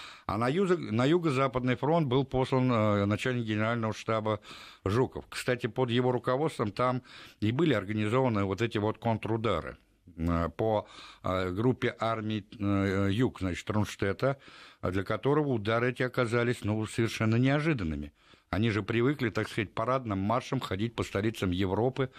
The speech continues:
ну вот, и так далее, и так далее. Здесь такое ожесточенное сопротивление. Причем и на уровне границы, и на уровне уже... Там, кстати, в этих контрударах отличился никто иной, как Константин Константинович Рокоссовский. Он тогда был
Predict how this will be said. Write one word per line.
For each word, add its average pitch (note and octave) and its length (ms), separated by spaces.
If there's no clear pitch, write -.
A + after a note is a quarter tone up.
ну G#2 220
вот, G2+ 140
и G#2+ 40
так G#2+ 180
далее, B2 220
и A#2 40
так B2 180
далее. E2 240
Здесь C3 180
такое B2 320
ожесточенное A2 640
сопротивление. A#2+ 720
Причем B2+ 420
и E3 140
на C3+ 160
уровне A#2+ 420
границы, A2+ 760
и A2+ 160
на C3 180
уровне C3 420
уже... B2 400
Там, C3 180
кстати, C3+ 360
в B2 80
этих C3 240
контрударах B2+ 600
отличился A2+ 680
никто G#2+ 400
иной, B2+ 180
как G2+ 220
Константин G#2 500
Константинович G2 640
Рокоссовский. G2+ 720
Он F2+ 100
тогда F#2+ 240
был F#2+ 260